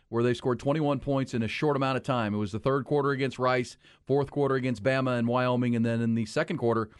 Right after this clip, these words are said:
in Waco last week. We'll hear his thoughts on that. But if these three things keep happening, the Longhorns don't turn the ball over, at least their, their quarterback doesn't, Quinn Ewers.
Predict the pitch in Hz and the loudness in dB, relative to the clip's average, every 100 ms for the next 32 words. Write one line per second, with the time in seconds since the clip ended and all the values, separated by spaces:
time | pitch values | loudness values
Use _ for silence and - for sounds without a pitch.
0 | _ - 113 113 160 156 110 104 104 - | _ -8 -2 2 2 2 0 0 0 -2
1 | 117 113 110 - - 120 135 135 - 135 | -2 -2 -4 -20 -4 0 2 2 0 0
2 | 139 110 107 107 127 117 - - 123 113 | 2 0 0 0 0 -2 -6 -10 -6 0
3 | 202 214 233 220 202 170 147 - - _ | 0 0 -2 0 0 0 -2 -6 -18 _
4 | - _ _ _ 180 160 127 101 78 - | -20 _ _ _ -2 2 0 -2 -10 -10
5 | 107 131 139 139 110 147 180 180 170 143 | -2 0 2 0 0 -2 -2 -2 0 0
6 | 98 92 101 135 _ _ _ _ _ 101 | 0 -2 -8 -14 _ _ _ _ _ -4
7 | 120 117 - 113 120 117 170 135 104 98 | -2 -2 -4 -2 0 0 0 0 0 -2
8 | 98 95 110 127 117 110 92 | -4 -6 -4 0 0 0 -4